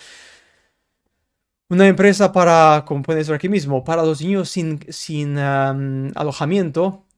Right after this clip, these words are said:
llegará lo que sería el vi-, el viernes, eh, <laughs> diecinueve de enero mil novecientos doce, ¿de acuerdo? Estos niños, como puedes ver, am, ah, es que también muy interesante. Mira cómo viene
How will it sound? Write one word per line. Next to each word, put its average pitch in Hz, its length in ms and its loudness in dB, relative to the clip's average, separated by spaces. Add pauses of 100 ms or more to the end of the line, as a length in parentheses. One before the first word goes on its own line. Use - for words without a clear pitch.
(320)
llegará 170 460 0
lo 160 80 -10
que 143 120 -6
sería 170 640 0
el 139 220 -4
vi-, 143 180 -12
el 139 300 0
viernes, 190 880 -2
eh, 139 680 -2 (160)
<laughs> - 140 -12
diecinueve 190 560 0
de 160 60 2
enero 196 420 0 (300)
mil 196 360 -4
novecientos 143 1000 -8
doce, 147 560 -6 (220)
¿de - 80 -14
acuerdo? 147 440 -4 (560)
Estos 160 280 -4
niños, 202 380 2
como 139 220 -6
puedes 151 240 0
ver, 196 280 0 (1120)
am, 139 560 -2 (960)
ah, - 280 -12
es 180 200 -10
que 226 100 -6
también 202 260 -2
muy 185 100 0
interesante. 160 600 -4
Mira 214 200 -6
cómo 202 200 -6
viene 208 220 -4